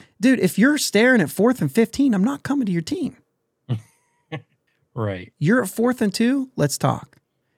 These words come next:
Speaker 1: You can't do free agency until you've done the others. The Pirates
Speaker 2: Right.
Speaker 1: are still working on the others.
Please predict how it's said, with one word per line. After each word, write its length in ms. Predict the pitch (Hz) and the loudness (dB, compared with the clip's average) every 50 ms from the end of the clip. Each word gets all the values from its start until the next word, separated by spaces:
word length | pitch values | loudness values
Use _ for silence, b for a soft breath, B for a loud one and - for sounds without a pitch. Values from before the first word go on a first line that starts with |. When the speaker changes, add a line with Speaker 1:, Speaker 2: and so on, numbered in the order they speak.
| _ _ | _ _
Speaker 1:
You 140 | 175 214 190 | -2 -2 -2
can't 420 | - - 247 262 240 - - 156 | 2 2 2 2 2 -2 -4 -2
do 240 | 139 175 233 277 277 | 0 2 4 4 2
free 320 | 202 - - 196 202 185 175 | 0 0 0 2 2 2 2
agency 560 | 170 156 139 135 117 - - 110 101 - - _ _ _ _ _ _ _ _ _ | 2 2 0 -2 -4 -4 -6 -10 -10 -12 -16 _ _ _ _ _ _ _ _ _
until 400 | 139 143 143 135 - 190 190 180 | 0 2 2 2 2 4 4 4
you've 280 | 165 151 165 160 143 135 | 4 2 0 0 0 2
done 280 | 165 156 151 151 147 | 2 4 4 4 2
the 160 | 139 131 131 | 2 0 0
others. 480 | - 127 123 104 - - 123 - - - _ _ _ _ _ _ _ _ _ | 0 -2 -2 -2 -4 -12 -16 -18 -20 -20 _ _ _ _ _ _ _ _ _
The 80 | - 143 | -6 -6
Pirates 420 | 135 - 190 233 247 226 190 - | -2 0 0 0 2 0 -2 0
Speaker 2:
Right. 60 | 202 | -2
Speaker 1:
are 20 | 185 | -2
still 380 | - - - - 190 180 165 | -2 -4 0 2 2 2 2
working 460 | 147 147 170 170 - - 156 147 143 139 | 2 2 0 0 0 0 0 0 2 2
on 180 | 131 131 127 | 2 2 2
the 140 | 127 123 120 | 2 2 2
others. 460 | 120 139 131 117 - - - - - | 2 2 2 0 -4 -12 -16 -18 -18